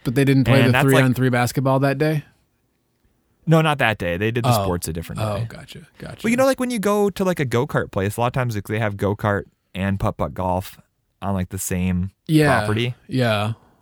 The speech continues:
Speaker 1: Yeah.
Speaker 2: So that's, like, that's what I'm thinking right there.
Speaker 1: A lot of people really like Mario Golf. I haven't played a whole lot of it.
Speaker 2: I have not played a whole lot of it either.
Speaker 1: I need, probably need to fix that.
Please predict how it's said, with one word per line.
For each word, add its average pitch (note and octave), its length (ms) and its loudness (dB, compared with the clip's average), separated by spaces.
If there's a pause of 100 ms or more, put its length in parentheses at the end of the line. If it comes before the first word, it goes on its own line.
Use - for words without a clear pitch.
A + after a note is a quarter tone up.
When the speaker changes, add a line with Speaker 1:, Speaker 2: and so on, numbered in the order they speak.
(680)
Speaker 1:
Yeah. G#2+ 160 -4
Speaker 2:
So G2+ 80 -2
that's, B2 240 0
like, G2 100 -6
that's C3+ 160 -4
what C3 60 -4
I'm A2+ 100 -2
thinking F2 260 -6
right C#2+ 160 -10
there. - 240 -12 (300)
Speaker 1:
A C#3 80 0
lot G#3+ 140 4
of A3+ 60 0
people A#3 220 4
really G3+ 200 6
like G3+ 180 2
Mario A2+ 260 2
Golf. G2 460 -4 (240)
I B2 80 0
haven't F3 220 2
played D3+ 180 2
a A#2 60 2
whole G#2 120 0
lot F#2+ 160 0
of F#2+ 80 -6
it. G2 160 -8 (720)
Speaker 2:
I F3+ 1040 -2
have E3 160 -4
not D3 220 -2
played B2+ 160 -2
a A#2+ 40 -2
whole A#2+ 100 -2
lot G#2+ 180 0
of F2+ 80 -6
it - 160 -6
either. - 240 -12 (640)
Speaker 1:
I G#2+ 60 -4
need, A#2+ 300 -2
probably A2+ 200 -2
need G2+ 140 -2
to - 60 -14
fix - 220 -14
that. - 220 -12